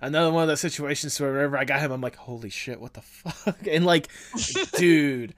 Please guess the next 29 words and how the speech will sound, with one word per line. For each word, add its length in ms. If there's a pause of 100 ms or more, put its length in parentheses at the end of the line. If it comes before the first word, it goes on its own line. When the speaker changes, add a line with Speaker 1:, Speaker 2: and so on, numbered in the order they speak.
(180)
Speaker 1:
that 320
dude, 640
like, 240
just 540 (360)
fucking 680
his, 380
uh, 160 (200)
once 240
again, 340
you 120
know, 460
<laughs> 40
take 180
a 40
shot 180
every 140
time 160
I 20
say 140
this, 160 (240)
his 360
vibe, 520
Speaker 2:
Mm. 180
Speaker 1:
fucking 600
hell. 520
Like, 180
that, 300
that 220
is, 420